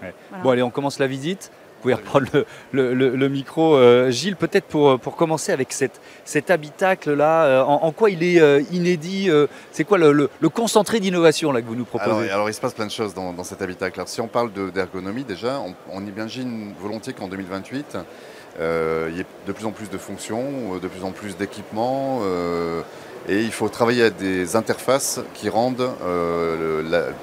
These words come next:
Speaker 3: l'approche, l'ut-, l'utilisation plus aisée, plus facile, plus intuitive. Parce qu'on veut garder l'attention du conducteur sur la route et pas forcément dans les écrans. Et donc, euh, le, l'i-, l'effort qu'on imagine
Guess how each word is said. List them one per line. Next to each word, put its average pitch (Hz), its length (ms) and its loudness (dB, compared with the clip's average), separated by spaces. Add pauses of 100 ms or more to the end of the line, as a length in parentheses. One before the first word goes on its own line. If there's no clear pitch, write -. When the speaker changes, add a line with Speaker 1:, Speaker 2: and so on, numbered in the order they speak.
(120)
Speaker 3:
l'approche, 104 580 0
l'ut-, 98 160 -6 (100)
l'utilisation 104 640 -4
plus 104 340 -10
aisée, 95 260 -2
plus - 160 -14
facile, 101 300 -4
plus 87 180 -10
intuitive. 92 480 -6 (680)
Parce - 160 -10
qu'on 98 200 -6
veut 92 100 -4
garder 95 240 -2
l'attention 95 420 -6
du 80 200 -10
conducteur 90 480 -6 (400)
sur - 180 -8
la 87 80 4
route 104 300 -2 (100)
et 80 60 -2
pas 101 140 -4
forcément 92 360 -4
dans 82 80 -4
les 82 180 -6
écrans. 127 320 -8 (540)
Et - 100 -4
donc, 120 220 -4 (100)
euh, 90 220 -2 (180)
le, 90 120 -12 (120)
l'i-, 113 140 -6 (260)
l'effort 123 360 0
qu'on 101 160 -6
imagine 120 360 -2